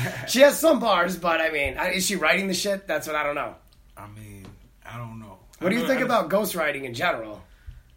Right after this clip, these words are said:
Speaker 1: Um, I mean, as, as, like, as a rapper?
Speaker 2: Yeah.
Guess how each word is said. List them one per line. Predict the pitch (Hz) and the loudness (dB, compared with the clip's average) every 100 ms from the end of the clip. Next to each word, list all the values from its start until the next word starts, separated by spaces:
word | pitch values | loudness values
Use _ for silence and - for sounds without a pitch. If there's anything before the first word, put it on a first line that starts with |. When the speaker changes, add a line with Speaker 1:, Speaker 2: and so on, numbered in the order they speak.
| _ - - | _ -20 -18
Speaker 1:
Um, | 127 143 143 143 143 135 - - - _ - _ _ _ _ _ - _ _ - - | -14 -12 -10 -10 -12 -14 -20 -20 -20 _ -20 _ _ _ _ _ -20 _ _ -20 -20
I | 131 | -14
mean, | 156 151 143 131 127 120 - - _ | -10 -8 -8 -8 -10 -12 -18 -20 _
as, | 151 143 | -8 -8
as, | 135 147 147 - | -10 -12 -12 -14
like, | 117 123 117 | -12 -12 -10
as | 135 123 | -10 -10
a | |
rapper? | 117 131 147 151 190 - - - | -6 -4 -4 -6 -16 -20 -14 0
Speaker 2:
Yeah. | 180 127 | 0 0